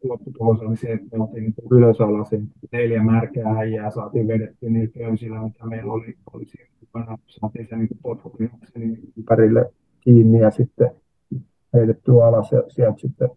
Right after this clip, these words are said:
äijät pääsi kiipeämään ylös. Niin meillä oli neljä märkää ukkoa ja kaksitoista kuivaa ja yksi neljä hengen lautta ja vene ylös alasin ja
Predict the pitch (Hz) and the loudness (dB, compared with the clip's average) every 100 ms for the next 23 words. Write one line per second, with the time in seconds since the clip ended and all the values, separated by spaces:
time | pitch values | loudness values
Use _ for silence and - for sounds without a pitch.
0 | _ _ 127 120 120 - - 113 - 127 | _ _ -4 -2 -2 0 0 0 0 0
1 | 123 131 123 120 - _ _ 131 123 123 | 2 0 2 0 -2 _ _ 8 10 8
2 | 117 120 120 120 123 127 135 135 131 127 | 4 -2 -2 0 4 6 6 6 4 4
3 | 131 127 135 127 131 127 - 139 131 135 | 0 0 -2 -2 -4 -6 -4 -2 -2 -4
4 | _ _ _ 147 131 - 131 131 131 135 | _ _ _ -8 -8 -6 -8 -6 -6 2
5 | 135 123 120 120 120 120 - - 135 127 | 4 4 2 0 -2 -4 -8 2 4 6
6 | 127 123 120 113 117 117 123 123 117 - | 6 6 6 4 4 6 6 4 2 -2
7 | 110 110 120 117 110 113 110 - 117 110 | -2 0 -2 -2 -2 0 0 -2 -8 -8
8 | - 120 57 - | -6 -2 -2 -4